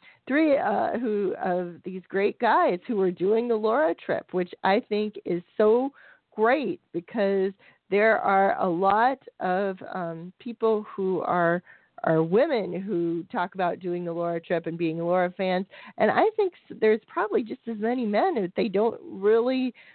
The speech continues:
um, say so as much. So I think it is just so great that you have been so, continue to be so excited about Laura and give programs and things. And, uh, uh, Laura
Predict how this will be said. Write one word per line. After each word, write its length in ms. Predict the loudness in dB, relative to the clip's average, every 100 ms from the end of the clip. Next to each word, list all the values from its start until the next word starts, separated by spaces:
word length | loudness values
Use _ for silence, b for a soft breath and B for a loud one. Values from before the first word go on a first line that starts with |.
| B B
um, 340 | -2 -2 -2 -6 _
say 220 | 2 2 0
so 200 | -2 -2
as 100 | -4
much. 240 | -8 -10 -10 -10
So 80 | -8
I 180 | -2 -2 -2
think 160 | -6
it 120 | -6 -6
is 200 | -6 -8 -12
just 340 | -2 0 0 _ _ -4
so 200 | -2 -2
great 500 | -2 -2 0 -2 -6
that 140 | -8 -8 -8
you 200 | -6 -2
have 260 | -2 -2
been 320 | -2 -4 -4 -6 0
so, 320 | 2 4 2 -6 -14
continue 400 | -10 -6 -4 -4
to 80 | -4
be 140 | -8 -2
so 140 | 0
excited 540 | 0 0 0 2 2 0
about 380 | 0 0 0 -2
Laura 360 | 0 2 2 -2 B B B -2
and 320 | 0 0 0
give 240 | -2 -2
programs 640 | -2 0 0 0 -2 -2 -6
and 180 | -8 -8
things. 380 | -6 -4 -6 -10 -14 b b b 0
And, 440 | 2 4 4 0 -6 _
uh, 220 | -2 0 -2 -8 -20 _ -14 -2
uh, 120 | 0 2
Laura 380 | 4 4 4